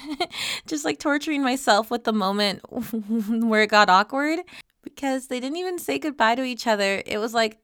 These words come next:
he was apologizing for trying to kiss her. <laughs> And then she jumped into the car. <laughs> So it was, it was a little awkward, and just knowing myself,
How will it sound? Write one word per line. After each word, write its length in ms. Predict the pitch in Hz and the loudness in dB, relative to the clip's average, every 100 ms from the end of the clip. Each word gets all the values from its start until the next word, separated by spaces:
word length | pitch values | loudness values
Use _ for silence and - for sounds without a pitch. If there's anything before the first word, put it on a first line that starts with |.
| _ | _
he 280 | - 254 254 | -2 2 2
was 140 | 254 | 0
apologizing 760 | 262 220 233 247 202 202 202 | -2 0 0 0 -2 -2 -2
for 140 | 202 202 | -6 -6
trying 260 | - 208 | -2 0
to 80 | 220 | 0
kiss 300 | 220 196 - | -2 -4 -4
her. 340 | - 208 220 220 - - - 294 | -4 -2 -2 -6 -12 -20 -6 -4
<laughs> 80 | 285 311 - _ - - - - - - | -2 -6 -14 _ -14 -12 -10 -12 -12 -4
And 120 | 262 | 0
then 200 | 226 247 | 2 2
she 160 | - 226 | 0 0
jumped 280 | 202 202 | 0 0
into 220 | 208 208 202 | -2 -2 -2
the 100 | 202 | -4
car. 380 | 180 165 175 180 196 | -2 -2 -4 -10 0
<laughs> 1040 | 262 240 285 277 277 277 - - - 349 | 2 2 0 -2 -8 -12 -16 -14 -12 -12
So 300 | - 269 240 | -2 4 6
it 120 | 240 254 | 6 2
was, 160 | 262 | 2
it 120 | 247 | 2
was 120 | 269 277 | 0 2
a 60 | |
little 220 | 294 403 | 2 6
awkward, 600 | 381 214 - 208 202 226 - - - | 6 6 2 -2 -2 -2 -6 -12 -4
and 260 | 214 208 | 0 0
just 180 | 208 220 | -2 -2
knowing 220 | 226 233 208 | 0 2 2
myself, 520 | 170 220 - 160 | 2 0 4 4